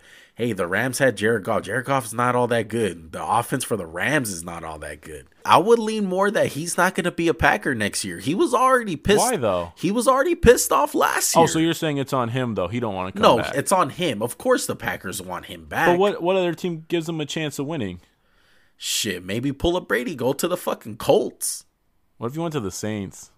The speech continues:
Speaker 1: There, exactly. There's a lot of fucking teams out
Speaker 2: Oh, well,
Speaker 1: there.
Speaker 2: he doesn't have any weapons there either. He just got slammed, boy.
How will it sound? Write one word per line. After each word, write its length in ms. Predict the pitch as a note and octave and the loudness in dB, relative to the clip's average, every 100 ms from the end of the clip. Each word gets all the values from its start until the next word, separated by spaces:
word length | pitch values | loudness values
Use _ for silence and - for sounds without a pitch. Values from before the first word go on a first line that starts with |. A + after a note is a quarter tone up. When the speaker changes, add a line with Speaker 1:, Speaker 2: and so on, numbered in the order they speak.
| - | -4
Speaker 1:
There, 160 | G2+ D#3+ A#2 G2+ | 0 0 0 -10
exactly. 640 | - A#2 - - - C4 | -8 -4 -4 -4 -4 -2
There's 220 | C#4 F#3 G4+ | -2 -2 -2
a 40 | |
lot 280 | F#4 - - | -2 -2 -2
of 60 | - | -4
fucking 320 | - - D3+ | -10 -12 -10
teams 420 | - A3+ C4 B3+ | -10 -6 -6 -2
out 80 | D3+ | 2
Speaker 2:
Oh, 100 | F3 | 4
well, 80 | E3 | 4
Speaker 1:
there. 60 | D#3+ | 4
Speaker 2:
he 40 | |
doesn't 220 | F#3 E3 | 4 2
have 140 | D#3 C#3 | 0 0
any 180 | C#3 B2+ | 0 2
weapons 460 | A#2+ A#2 A2+ G2+ | 2 2 0 -4
there 200 | G#2+ A2 | 0 0
either. 200 | G#2+ G#2 | 0 -2
He 60 | G2 | -4
just 140 | F#2+ | -4
got 180 | - F#2+ | -4 -4
slammed, 420 | - G2 G#2 G2 F2+ | -6 -6 -6 -6 -4
boy. 200 | F2+ | -2